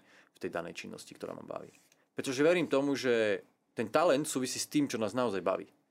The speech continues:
Že to je jedna vec, ktorá nás, napríklad, niekoho baví starať sa o zvieratá. Hej, niekto, niekoho baví udržovať, e, v-, e, dobré vzťahy s ľuďmi. Niekoho baví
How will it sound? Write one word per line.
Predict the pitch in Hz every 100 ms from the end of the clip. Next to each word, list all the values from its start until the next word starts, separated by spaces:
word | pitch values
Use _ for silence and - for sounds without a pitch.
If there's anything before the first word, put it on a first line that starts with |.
| _ _ _ _ _ _ _ _ _ _ _
Že | 117 113
to | 113
je | 131
jedna | 160 147 135 - _ 98
vec, | 127 127 - _
ktorá | 113 104
nás, | 92 87
napríklad, | 92 - 98 - _ _ _ 95
niekoho | 101 98 98
baví | 85 101 92 90 87
starať | - - 87 82
sa | 90
o |
zvieratá. | 117 85 - - _ _ _ _ _ _ _ _ _ _ _ _ -
Hej, | 92 - -
niekto, | 95 92 101 95 92 90 - 92 - 101
niekoho | 104 - 95 95
baví | 101 92 92 90 90 _
udržovať, | 113 107 98 92 90 -
e, | - - 95 87 87
v-, | - -
e, | - 98 92
dobré | 113 110 101
vzťahy | - 139 170 110
s |
ľuďmi. | 110 143 104 82 - _ _ _ _ _ - - - - 110
Niekoho | 110 117 113
baví | 110 110 110 110 110 107